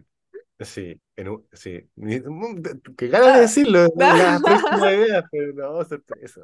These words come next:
Speaker 1: no.
Speaker 2: Vamos a mantener, vamos a mantener el misterio y la sorpresa.
Speaker 1: <laughs> Mantener el misterio, sí.
Speaker 2: Seba, y, mm, bueno, yo tengo mucho esta visión de que,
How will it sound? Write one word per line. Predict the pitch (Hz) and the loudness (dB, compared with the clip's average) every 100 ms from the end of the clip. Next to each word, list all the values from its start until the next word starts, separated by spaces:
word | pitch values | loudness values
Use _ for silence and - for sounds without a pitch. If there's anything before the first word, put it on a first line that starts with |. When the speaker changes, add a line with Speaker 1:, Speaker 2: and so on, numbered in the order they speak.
| 92 | -20
Speaker 1:
no. | 101 - | -18 -16
Speaker 2:
Vamos | - 226 269 | -2 0 0
a | |
mantener, | 285 277 269 240 226 | -2 -2 -2 -4 -4
vamos | 240 277 | -4 -4
a | |
mantener | 294 285 269 269 | -6 -10 -10 -10
el | 277 | -12
misterio | 302 - 262 262 | -12 -6 -4 -4
y | 254 | -6
la | 277 | -6
sorpresa. | 247 277 185 196 202 196 254 | -8 -10 -12 -12 -10 -12 -12
Speaker 1:
<laughs> | 220 | -18
Mantener | 220 220 | -18 -16
el | 233 | -16
misterio, | 226 220 _ - - 208 240 254 | -20 -20 _ -20 -18 -8 -4 -2
sí. | |
Speaker 2:
Seba, | 269 294 - | -2 -4 -8
y, | 226 220 214 | -12 -10 -8
mm, | 208 202 196 185 - _ _ _ _ _ _ _ - | -8 -6 -6 -8 -14 _ _ _ _ _ _ _ -8
bueno, | 208 196 | -4 -2
yo | 220 | -2
tengo | 262 294 | -2 -2
mucho | 294 311 | -4 -6
esta | 320 294 | -6 -6
visión | 254 247 233 240 | -6 -8 -8 -6
de | 233 226 | -8 -8
que, | 214 208 202 190 180 - | -8 -6 -6 -6 -8 -12